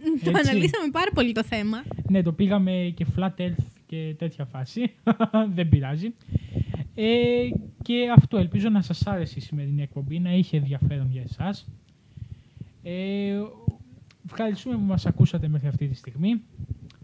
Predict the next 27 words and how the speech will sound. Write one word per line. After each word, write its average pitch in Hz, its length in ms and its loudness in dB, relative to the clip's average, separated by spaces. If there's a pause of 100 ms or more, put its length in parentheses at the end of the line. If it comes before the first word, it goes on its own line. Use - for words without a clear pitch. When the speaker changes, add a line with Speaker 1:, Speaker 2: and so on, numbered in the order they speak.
(520)
Speaker 1:
Και 302 120 -4
δεν 233 100 -2
μας 240 120 0
βαρεθήκατε. 233 600 -2 (300)
Speaker 2:
Και 190 140 -2
δεν 175 140 0
μας 156 140 0
βαρεθήκατε, 139 560 -6
ναι, 139 200 -8
εντάξει, 131 320 -8
αυτό 139 240 0
ισχύει. 151 640 2 (240)
<laughs> - 1400 0
Και 214 720 2 (640)
θα 240 200 0
τα 240 140 -2
πούμε, 180 400 6 (220)
έτσι. 208 420 -4 (320)
Speaker 1:
Έτσι. 226 220 -8 (460)
Speaker 2:
Καλή 233 240 2
συνέχεια 190 320 0
σε - 140 -12
ό,τι 135 120 -16
κάνετε. 233 500 -8 (380)
Καλό 190 260 -2
σας 180 220 0
βράδυ, 175 520 -2